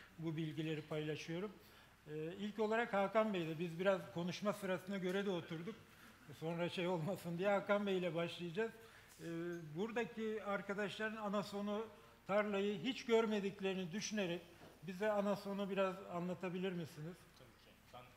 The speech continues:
Speaker 1: Buyurun.
Speaker 2: müsaadenizle ayakta... birazcık bahsedeceğim. Ee, bugüne kadar hep anasonun, e, şişedeki haline veyahut da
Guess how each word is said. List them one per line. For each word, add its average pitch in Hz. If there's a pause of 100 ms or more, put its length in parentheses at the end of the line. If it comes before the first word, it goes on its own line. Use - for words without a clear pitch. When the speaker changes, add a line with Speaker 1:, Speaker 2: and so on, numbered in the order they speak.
(140)
Speaker 1:
Buyurun. 165
Speaker 2:
müsaadenizle 113
ayakta... 110 (420)
birazcık 98
bahsedeceğim. 104 (1120)
Ee, 117 (540)
bugüne 156
kadar 156
hep 160
anasonun, 147 (340)
e, 123 (720)
şişedeki 123
haline 107
veyahut 107
da 120